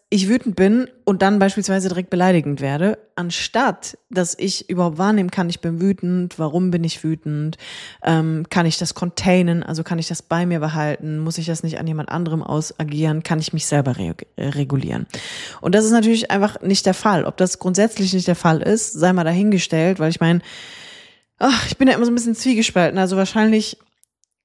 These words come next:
ist da eine emotionale Unreife vorhanden, so wie sie sich verhält. Und auf der anderen Seite bringen diese Formate ja irgendwie auch mit sich, dass Leute da die wildesten Strategien an den Tag legen, um ihre Sendezeit zu bekommen. Und am Ende des Tages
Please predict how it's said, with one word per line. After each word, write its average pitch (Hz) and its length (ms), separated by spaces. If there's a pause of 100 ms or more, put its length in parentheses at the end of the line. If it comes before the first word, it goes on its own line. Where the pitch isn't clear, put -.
(120)
ist - 280
da 233 100
eine 180 240
emotionale 185 560
Unreife 180 480
vorhanden, 180 460
so 165 180
wie 170 60
sie 156 160
sich 160 200
verhält. 165 360
Und 180 100
auf - 100
der - 120
anderen 180 240
Seite 175 480 (420)
bringen 202 220
diese 185 180
Formate 175 540
ja 175 160
irgendwie 196 240
auch - 140
mit 185 140
sich, 202 140
dass 170 220
Leute 170 460
da 156 320
die 160 180
wildesten 190 420
Strategien 165 500
an 143 140
den 160 140
Tag 170 280
legen, 170 300
um 160 260
ihre 165 200
Sendezeit 196 520
zu - 140
bekommen. - 360
Und 156 200 (840)
am 180 100
Ende 220 200
des 202 160
Tages 202 520